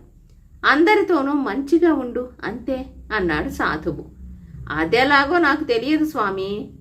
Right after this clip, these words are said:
అన్నాడు అచ్చయ్య. "నీకెవరికైనా, నీకెవరినైనా మెచ్చుకోవాలనిపిస్తే మెచ్చుకో,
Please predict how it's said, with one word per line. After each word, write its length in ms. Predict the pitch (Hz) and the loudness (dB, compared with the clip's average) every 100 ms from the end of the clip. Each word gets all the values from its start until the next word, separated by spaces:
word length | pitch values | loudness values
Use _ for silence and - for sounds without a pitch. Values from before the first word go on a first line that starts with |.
| 185 | -6
అన్నాడు 320 | 226 196 170 | -2 0 0
అచ్చయ్య. 560 | 285 202 - 165 120 127 - - - - _ _ - | 0 -2 -4 -4 -2 -4 -10 -20 -20 -20 _ _ -12
"నీకెవరికైనా, 1120 | 208 254 320 339 - 269 302 277 262 240 202 - - - _ _ _ _ _ _ 220 | -4 2 2 2 2 0 0 0 -2 -2 -4 -6 -20 -20 _ _ _ _ _ _ -6
నీకెవరినైనా 880 | 247 302 320 262 269 277 254 254 240 | 0 2 4 4 2 0 -2 -2 -2
మెచ్చుకోవాలనిపిస్తే 1300 | 226 202 - 311 311 285 254 220 214 185 - 190 | -4 -4 -4 0 2 2 0 -2 -4 -6 -6 -6
మెచ్చుకో, 600 | 285 190 151 175 170 131 | -4 -4 -6 -8 -6 -8